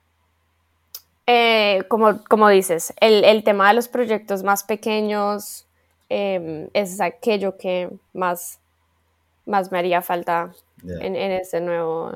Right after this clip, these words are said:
Speaker 1: setup, sí.
Speaker 2: Ya, ya me imagino. Y ahora has comentado una cosa muy interesante, ¿no? Que entiendo que a, a nive-, a nivel de cultura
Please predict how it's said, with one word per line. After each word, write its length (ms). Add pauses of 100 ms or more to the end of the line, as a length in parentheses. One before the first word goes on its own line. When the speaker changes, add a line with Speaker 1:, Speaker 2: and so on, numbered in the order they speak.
Speaker 1:
setup, 400 (300)
sí. 180
Speaker 2:
Ya, 220 (180)
ya 140
me 60
imagino. 500 (320)
Y 60
ahora 80
has 80
comentado 340
una 80
cosa 320 (460)
muy 160
interesante, 580
¿no? 140
Que 60
entiendo 280
que 60
a, 120
a 60
nive-, 240
a 80
nivel 300
de 160
cultura 720